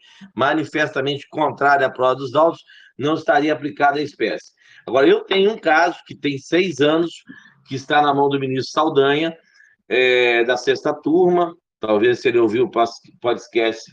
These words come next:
podcast, podcast, podcast, ele pode me, tá vendo? Em inglês ele fala. Podcast. Ele pode me socorrer e julgar. É,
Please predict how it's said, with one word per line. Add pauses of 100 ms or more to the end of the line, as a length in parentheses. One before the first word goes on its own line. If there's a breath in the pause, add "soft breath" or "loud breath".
podcast,
podcast,
podcast,
ele
pode
me,
tá
vendo?
Em
inglês
ele
fala. (560 loud breath)
Podcast. (420)
Ele
pode
me
socorrer
e
julgar. (540 soft breath)
É,